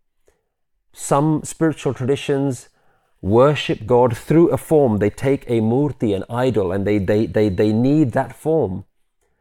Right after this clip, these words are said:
Some people, even we looked at the Bhagavad Gita, they, they worship the, the, the, the form of Krishna, the shape, the color, the beauty of his face, the radiance in his eyes.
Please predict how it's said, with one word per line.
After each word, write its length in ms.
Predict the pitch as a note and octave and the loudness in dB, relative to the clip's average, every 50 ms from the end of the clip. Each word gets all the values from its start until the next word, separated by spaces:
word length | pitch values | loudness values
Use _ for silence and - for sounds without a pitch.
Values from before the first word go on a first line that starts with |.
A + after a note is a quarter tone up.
| _ _ _ _ _ _ _ _ _ | _ _ _ _ _ _ _ _ _
Some 240 | - - C3+ B2+ | -8 -4 -4 -2
people, 300 | B2 C#3+ C#3 C3 C#3 C3 | -2 0 0 0 2 2
even 320 | B2 B2+ B2 B2+ B2 G#2+ A2+ | 2 2 2 0 0 0 0
we 100 | A2+ A#2 | 0 0
looked 200 | A2+ B2+ - - | 0 -2 -2 -4
at 100 | A#2+ G2+ | -4 -4
the 60 | G#2 | -4
Bhagavad 340 | F#2 A#2 A#2 A2 A#2 G#2 G2 | -4 -4 -4 -4 -4 -4 -4
Gita, 240 | B2 A#2+ - C3+ A2+ | -4 -4 -4 -4 -2
they, 220 | F#2 A#2 B2 A#2+ | 0 0 -2 0
they 200 | G2+ A2+ A#2 B2 | 0 0 0 0
worship 560 | A2+ A2 B2 C3 C3 - - D#3 - - _ _ _ _ _ _ | 0 0 -2 -2 -4 -6 -6 -8 -8 -10 _ _ _ _ _ _
the, 280 | - G2+ A#2+ B2 B2 G#2+ | -4 0 2 2 2 2
the, 140 | G2+ B2+ A2+ | 0 -4 -4
the, 200 | A2+ B2 B2 B2 | -2 -2 -2 -2
the 140 | - C3+ A#2+ | -2 -4 -6
form 480 | - - - E3 E3+ F3 F3+ E3+ D3 | -6 -4 -2 0 2 2 2 2 0
of 180 | A#2+ G2+ F2+ - | 0 -2 -4 -6
Krishna, 520 | - A#2 G#2+ - - - - F#2 G2+ - _ _ _ _ _ _ _ _ - | -8 -8 -8 -8 -10 -14 -16 -16 -16 -18 _ _ _ _ _ _ _ _ -4
the 100 | A#2 A2+ | -4 -4
shape, 440 | - - - D#3+ D#3+ C#3+ G#2+ _ | -4 -4 -4 -4 -4 -4 -6 _
the 100 | - A2+ | -10 -10
color, 580 | - - - - D3+ D#3+ D#3+ C#3 A2+ G2+ F#2+ - - _ - | -10 -8 -4 -2 0 0 2 2 0 0 -2 -6 -10 _ -6
the 160 | G2 G#2+ A2+ | -4 -2 -2
beauty 560 | G2 F2+ A2 B2+ D3 D#3 D3 - - D#3+ C#3 | -2 0 0 2 2 2 0 0 -2 0 0
of 120 | B2 A#2 A2 | 0 -2 -2
his 220 | B2 B2 - - | -4 -6 -6 -8
face, 420 | - - C#3+ D3+ C#3 A#2+ G2+ - | -10 -8 -6 -4 -4 -4 -6 -6
the 400 | - G2+ G#2 A2 A2+ A2+ A2+ A2 - - - _ | -6 -4 -2 -2 0 -2 -2 -4 -6 -10 -18 _
radiance 580 | - G2+ A2 A#2 C#3 C#3 B2+ C3 C#3 C3+ B2 - | -6 -4 -2 0 0 0 0 0 -2 -2 -2 -2
in 140 | C3 B2 A#2 | -2 -2 0
his 220 | B2+ B2+ A2+ - - | -2 -2 -2 -4 -2
eyes. 600 | B2 A#2+ B2+ B2+ A#2 F#2+ F#2+ F#2 F2+ G2 - - | 0 0 0 0 0 -2 -2 -4 -6 -8 -12 -18